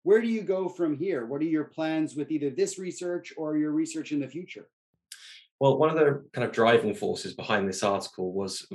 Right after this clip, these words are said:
Speaker 2: a, a, a broader interest that I have in Pan-Americanism, you know, during the early twentieth century. Um, and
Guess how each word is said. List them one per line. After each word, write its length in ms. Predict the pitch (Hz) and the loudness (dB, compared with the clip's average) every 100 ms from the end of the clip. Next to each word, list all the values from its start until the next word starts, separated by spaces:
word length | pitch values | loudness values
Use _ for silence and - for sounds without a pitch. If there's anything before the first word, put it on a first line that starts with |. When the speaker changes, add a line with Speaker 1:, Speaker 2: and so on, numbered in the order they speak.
| - | -6
Speaker 2:
a, 60 | 90 | -4
a, 240 | 87 92 - | -4 -6 -6
a 40 | 101 | -8
broader 380 | - 113 110 95 | 2 6 6 4
interest 420 | 101 98 95 - | -2 -4 -6 -4
that 60 | |
I 80 | 92 | -4
have 260 | 95 95 90 | -4 -6 -6
in 200 | 95 90 | -8 -8
Pan-Americanism, 960 | - 107 92 101 95 - 92 92 90 90 | -4 -2 2 2 2 0 -6 -6 -8 -10
you 80 | 95 | -8
know, 80 | 95 | -8
during 360 | - 113 107 92 | 0 4 4 2
the 140 | 92 | -2
early 220 | 98 92 | -4 -6
twentieth 440 | 92 92 - 92 - | -6 -8 -8 -12 -10
century. 520 | 92 - - - - - - - - - | -10 -10 -12 -12 -14 -18 -18 -18 -18 -2
Um, 560 | 101 98 98 98 101 - | 4 6 6 2 -2 -2
and 540 | 107 107 107 104 104 | 2 4 2 0 -4